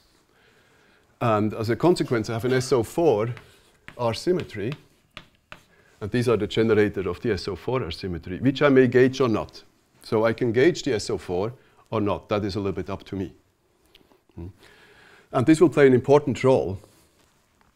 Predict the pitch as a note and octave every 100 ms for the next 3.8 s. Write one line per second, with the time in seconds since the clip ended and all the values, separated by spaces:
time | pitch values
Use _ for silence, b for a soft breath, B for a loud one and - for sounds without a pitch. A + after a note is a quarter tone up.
0 | - G#2+ - G#2+ F#2+ A#2 A2 G#2 G#2+ G#2+
1 | F#2 G#2 F#2 - F#2+ - F#2 - F#2 E2
2 | E2 G#2+ E2 - - - F#2 E2+ D#2+ E2+
3 | D2 D#2+ F#2 G2+ A2 F2 -